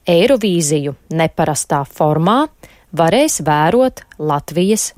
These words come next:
televīzijā. Par laika apstākļiem. Šobrīd Rīgā plus septiņi grādi.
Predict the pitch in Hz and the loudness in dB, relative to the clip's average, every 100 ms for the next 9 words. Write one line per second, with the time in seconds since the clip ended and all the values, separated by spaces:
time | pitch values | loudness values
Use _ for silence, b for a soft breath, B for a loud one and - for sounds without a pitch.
0 | _ - 170 147 139 139 143 139 143 131 | _ -2 0 0 -2 -4 -4 -4 -4 -4
1 | 123 131 _ _ _ _ _ _ _ _ | -6 -10 _ _ _ _ _ _ _ _
2 | - B B B B B B B - 254 | -20 B B B B B B B -2 2
3 | 269 311 320 - - 202 - - 165 - | 4 4 2 0 -4 -6 -4 -4 -4 -2
4 | 175 165 147 - _ _ _ _ _ b | 0 0 -4 -8 _ _ _ _ _ b
5 | b b - 269 294 330 262 175 170 220 | b b 0 2 4 2 2 2 0 2
6 | 254 254 - 147 185 - - - 175 - | 2 0 -2 -2 -2 -6 -8 -2 -2 -2
7 | 170 160 143 170 151 151 143 | -2 -2 0 2 2 0 -2